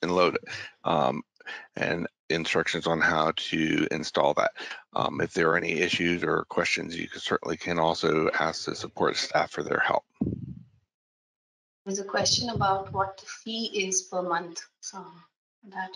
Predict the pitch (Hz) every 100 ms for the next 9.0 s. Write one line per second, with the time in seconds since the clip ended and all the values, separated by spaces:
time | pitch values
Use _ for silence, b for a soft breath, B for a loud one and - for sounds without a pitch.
0 | 185 185 190 190 - 180 - - _ _
1 | _ _ _ _ - 135 131 - - _
2 | _ _ 190 175 - - - - - -
3 | 180 180 175 - - - - 180 180 170
4 | - - 202 - 180 170 - 180 180 165
5 | 160 175 - - - 160 165 165 - _
6 | _ _ _ _ _ _ _ _ _ _
7 | 175 175 165 160 - 151 180 - 170 170
8 | 160 160 160 165 165 175 170 196 208